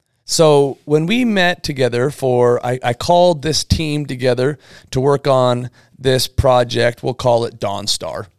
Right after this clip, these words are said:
So Project Dawn Star was something we were, I've been putting together in my brain for a very long time.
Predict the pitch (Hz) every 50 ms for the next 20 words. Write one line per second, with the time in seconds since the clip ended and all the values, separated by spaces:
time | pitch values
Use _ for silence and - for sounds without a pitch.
0 | _ _ _ _ _ _ _ - - - 135 131 123 123 - 196 196 208 175 190
1 | 156 131 127 143 139 143 143 139 131 - - 135 135 135 131 131 135 - - 131
2 | 123 - - 143 131 - 135 131 123 127 123 123 - 120 117 113 127 123 110 127
3 | 127 127 120 117 117 120 120 120 120 120 113 113 113 117 120 120 123 117 - 120
4 | 117 117 113 110 113 113 120 127 131 120 117 113 107 - - 104 101 107 107 98